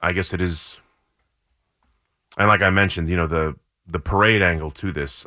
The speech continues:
uh, uh, obviously, it was at a championship parade. And I've been to parade. I, I didn't go as a, a young boy with the Yankees. I did go to the two thousand nine parade, so I was an older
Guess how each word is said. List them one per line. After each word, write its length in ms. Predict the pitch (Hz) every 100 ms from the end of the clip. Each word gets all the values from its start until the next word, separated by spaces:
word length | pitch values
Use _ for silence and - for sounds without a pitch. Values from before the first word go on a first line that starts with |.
| -
uh, 180 | 85 -
uh, 180 | 76 73
obviously, 560 | - 85 80 80 - 80
it 100 | 78
was 200 | 87 82
at 100 | 78
a 60 |
championship 540 | 76 87 78 78 - 80
parade. 420 | 76 95 147 143 - _ _ _ _ _ _ _ -
And 120 | 135
I've 100 | 202
been 120 | 208
to 60 | 240
parade. 320 | - 120 98
I, 260 | 104 123 120
I 40 |
didn't 180 | 143 151
go 160 | 151 156
as 120 | 113
a, 60 |
a 220 | 120 104 110
young 240 | 113 123
boy 280 | 107 139 160
with 120 | 113
the 80 | 98
Yankees. 320 | 98 92 104
I 80 | 98
did 260 | 87 131
go 160 | 123 123
to 80 | 117
the 60 |
two 180 | 104 131
thousand 360 | 117 110 104 104
nine 200 | 98 98
parade, 320 | - 87 87
so 100 | 107
I 40 |
was 100 | 98
an 80 | 101
older 340 | 90 85 85